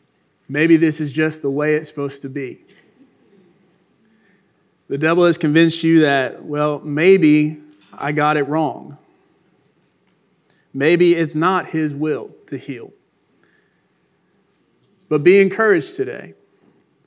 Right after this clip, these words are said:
It is his will to heal. It is by his stripes that you are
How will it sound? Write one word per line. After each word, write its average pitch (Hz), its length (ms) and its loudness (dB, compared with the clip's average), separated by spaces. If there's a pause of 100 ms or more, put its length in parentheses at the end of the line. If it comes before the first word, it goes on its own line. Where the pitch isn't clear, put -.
(440)
It 139 160 -2
is 147 760 2
his 147 260 -6
will 127 440 -8 (600)
to 135 120 -4
heal. 123 400 -4 (2250)
It 139 120 0
is 151 120 0
by 170 340 0
his 170 220 0
stripes - 880 -8 (1000)
that 139 240 -2
you 147 220 -2
are 127 420 -6